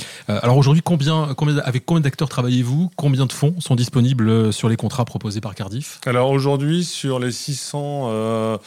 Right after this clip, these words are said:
Speaker 2: sociétés de gestion, on travaille à peu près avec deux cents sociétés de gestion, euh, ce qui est à peu près un tiers. On travaille aujourd'hui avec, euh, euh, neuf cents fonds sur la gamme, euh, la plus large, euh, enfin de, la, la plus ancienne plutôt, de Cardiff Multiplus,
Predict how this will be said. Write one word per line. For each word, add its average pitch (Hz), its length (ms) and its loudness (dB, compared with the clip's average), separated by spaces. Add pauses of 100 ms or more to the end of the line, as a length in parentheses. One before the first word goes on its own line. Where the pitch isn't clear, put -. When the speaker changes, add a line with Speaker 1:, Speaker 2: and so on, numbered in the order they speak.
(240)
Speaker 2:
sociétés 123 440 -6
de 117 60 -4
gestion, 123 420 -2
on 110 360 -6
travaille 117 280 -2
à 113 40 -4
peu 110 120 -12
près 123 200 -8
avec 110 160 -4
deux 107 160 -4
cents 113 320 -10
sociétés - 320 -12
de 92 40 -8
gestion, 110 480 -8 (220)
euh, 87 500 -8 (140)
ce - 100 -16
qui - 60 -18
est 78 40 -16
à - 20 -20
peu 85 80 -12
près 92 160 -14
un 90 80 -10
tiers. 90 300 -12 (200)
On 123 320 -4
travaille 107 540 -2
aujourd'hui 101 500 -6
avec, 101 420 -6
euh, 95 180 -6 (380)
euh, 98 220 -6
neuf 117 220 -2
cents 120 200 -6
fonds 120 320 -8
sur 107 280 -8
la 98 100 -4
gamme, 101 380 -6
euh, 90 340 -6
la 92 140 -8
plus - 160 -10
large, 98 380 -4
euh, 90 160 -8
enfin 90 220 -12
de, 87 380 -8
la, 113 340 -12
la 101 60 -12
plus 98 180 -10
ancienne 104 300 -8
plutôt, 101 340 -8
de 85 160 -8
Cardiff 90 320 -10
Multiplus, 92 560 -10